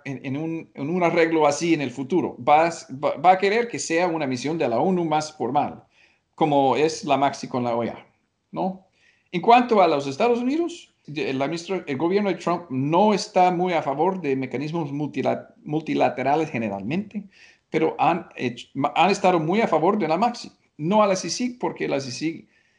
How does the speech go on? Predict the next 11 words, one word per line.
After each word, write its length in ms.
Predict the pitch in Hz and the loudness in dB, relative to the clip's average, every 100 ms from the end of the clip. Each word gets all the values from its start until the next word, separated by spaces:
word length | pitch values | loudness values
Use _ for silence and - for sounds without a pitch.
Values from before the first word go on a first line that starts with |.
| _ _ | _ _
se 500 | - - - 185 180 | -10 -6 0 0 0
fue 260 | - 185 | 0 0
percibido 680 | 190 185 165 160 180 233 240 | 4 2 4 2 4 4 4
como 640 | 226 180 160 147 131 131 _ _ _ _ | 4 2 4 2 -2 -8 _ _ _ _
una 360 | 160 160 151 147 | -4 0 2 2
cosa 240 | 165 170 | 2 2
más 180 | 160 165 | 0 -2
controversial 800 | 170 156 127 120 113 175 180 131 | -4 -2 -2 -4 4 6 6 6
en 80 | |
Guatemala. 600 | 127 123 143 147 92 101 _ _ - | -2 -4 -4 -4 -6 -10 _ _ -16
Entonces, 520 | 123 165 180 170 - | -10 -6 -4 -6 -8